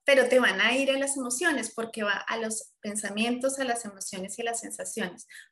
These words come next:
Porque durante una clase, por ejemplo, eh, qué sé yo, si trabajamos el pecho, ¿no?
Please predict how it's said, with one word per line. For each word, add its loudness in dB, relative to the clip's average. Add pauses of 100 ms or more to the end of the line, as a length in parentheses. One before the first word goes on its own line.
Porque 6
durante 4
una 0
clase, 2
por -4
ejemplo, -4 (560)
eh, 2 (220)
qué -4
sé 4
yo, 4
si -4
trabajamos 0
el -2
pecho, 2 (200)
¿no? -6